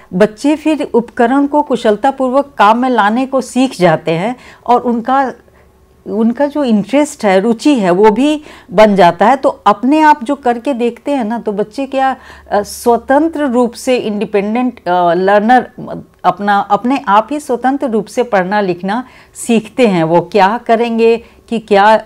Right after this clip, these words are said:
क्या हमारी लर्निंग होगी, ये चीज़ जानने के लिए बच्चे खुद ही प्रयासरत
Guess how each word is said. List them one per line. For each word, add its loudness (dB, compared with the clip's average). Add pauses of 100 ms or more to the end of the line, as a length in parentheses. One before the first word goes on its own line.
(140)
क्या 4
हमारी 0
लर्निंग 2
होगी, 2 (260)
ये 4
चीज़ -2
जानने 0
के -4
लिए -2
बच्चे -4
खुद -4
ही -2
प्रयासरत 0